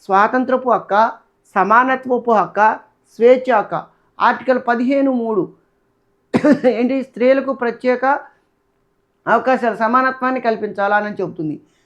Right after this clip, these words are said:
అంటే స్త్రీలు అనేవాళ్ళు సమాజంలో ప్రాథమికంగా వేదకాలం నుంచి కూడా కొంచెం అణిచివేతకు లోను చేయబడ్డారు. కాబట్టి వీళ్ళు సమాన పరిస్థితులలో సమానులందరూ సమానమే. కాబట్టి ఒక కుటుంబంలో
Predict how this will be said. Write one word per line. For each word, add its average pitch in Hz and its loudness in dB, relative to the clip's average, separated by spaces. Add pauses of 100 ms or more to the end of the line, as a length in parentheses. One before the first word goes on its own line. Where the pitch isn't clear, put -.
(140)
అంటే 233 2
స్త్రీలు 262 -2
అనేవాళ్ళు 254 0 (220)
సమాజంలో 254 0 (220)
ప్రాథమికంగా 240 0 (280)
వేదకాలం 247 2
నుంచి 233 -4
కూడా 233 -2
కొంచెం 226 -6
అణిచివేతకు 220 -2 (260)
లోను 240 2
చేయబడ్డారు. 240 0
కాబట్టి 208 -2 (280)
వీళ్ళు 240 2
సమాన 240 2
పరిస్థితులలో 247 -2
సమానులందరూ 247 -2
సమానమే. 220 -2
కాబట్టి 196 -4 (340)
ఒక 208 -2 (420)
కుటుంబంలో 269 0